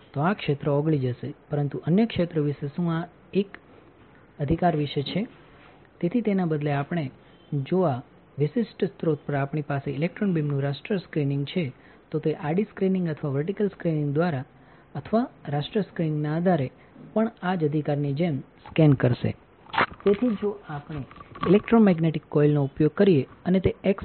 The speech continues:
વાય દિશામાં આગળ વધી શકે, તો રાસ્ટર સ્કેનિંગ શક્ય છે. ઇલેક્ટ્રોમેગ્નેટિક કોઇલ માટે નિયંત્રણ કાર્યક્રમમાં વિવિધ પ્રકારની સ્વીપ પેટર્નનો ઉપયોગ કરવામાં આવે છે.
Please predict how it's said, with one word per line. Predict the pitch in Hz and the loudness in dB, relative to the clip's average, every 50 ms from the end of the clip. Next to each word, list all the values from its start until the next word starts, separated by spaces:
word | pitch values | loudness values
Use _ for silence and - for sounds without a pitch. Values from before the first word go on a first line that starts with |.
| - - | 0 2
વાય | 220 214 202 | 4 4 4
દિશામાં | 180 160 160 - - 160 156 156 151 139 127 | 4 2 0 0 0 0 0 0 0 0 0
આગળ | 131 165 180 | 2 2 4
વધી | 170 151 131 139 143 | 4 4 2 2 0
શકે, | 143 - - 180 175 - 165 131 127 - - - - - - - | -2 -2 -2 -2 0 0 0 -2 -2 -6 -16 -20 -20 -20 -8 -4
તો | - 147 | -2 -2
રાસ્ટર | 143 139 135 - - 220 208 | 0 -2 -4 -4 -4 -4 -4
સ્કેનિંગ | 190 - - 180 165 151 156 175 240 - - - - | -4 -2 0 0 2 2 2 0 -2 -6 -10 -10 -6
શક્ય | - 160 - - - 139 | -6 -6 -4 -2 -2 -2
છે. | 120 - - 117 - - - - - - - _ _ - | -2 -4 -8 -12 -12 -14 -20 -20 -20 -20 -20 _ _ 0
ઇલેક્ટ્રોમેગ્નેટિક | 175 202 220 226 - 226 226 208 190 170 170 180 175 170 170 - | 2 2 2 2 2 2 4 4 2 2 0 0 0 0 -2 -2
કોઇલ | - - 165 160 156 151 | 0 0 2 2 2 2
માટે | 151 147 139 147 147 143 | 0 -2 -2 -2 -2 -2
નિયંત્રણ | 135 139 147 170 196 202 - 208 214 202 | 0 0 2 2 2 0 0 0 -2 -2
કાર્યક્રમમાં | 190 - 156 143 147 143 - 143 139 143 156 165 143 127 - - - 131 | 0 0 0 0 0 0 0 -2 -2 -2 -2 -2 -4 -4 -6 -6 -2 0
વિવિધ | 147 170 202 202 - - | 2 2 2 2 0 -2
પ્રકારની | - 156 143 156 147 143 135 139 135 139 | -2 -2 0 0 0 0 0 0 -2 -4
સ્વીપ | - - - 214 214 - - | -4 -4 -2 -2 -2 0 0
પેટર્નનો | - 160 147 135 135 127 135 135 131 | 0 0 0 0 0 0 0 0 -2
ઉપયોગ | 127 127 - - 170 165 | -4 -4 -4 -4 -4 -2
કરવામાં | - - 131 131 131 123 135 170 247 - - - - - | -2 -2 -2 0 0 0 0 -2 -4 -6 -10 -16 -10 -4
આવે | - 151 143 131 120 | 0 0 0 0 -2
છે. | - - - | -4 -8 -12